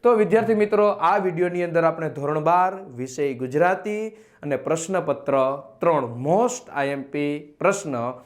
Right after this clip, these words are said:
કે તમારે દ્વિતીય સામયિક અને બોર્ડની જે વાર્ષિક પરીક્ષા આવે એમાં કેવા કેવા પ્રશ્ન પૂછાય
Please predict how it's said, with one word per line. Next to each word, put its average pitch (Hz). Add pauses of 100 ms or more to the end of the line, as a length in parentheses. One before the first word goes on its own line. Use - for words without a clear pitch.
(200)
કે 175
તમારે 151
દ્વિતીય 131
સામયિક 190 (320)
અને 165
બોર્ડની 147
જે 139
વાર્ષિક 127
પરીક્ષા 185
આવે 139
એમાં 127
કેવા 143
કેવા 135
પ્રશ્ન 120
પૂછાય 156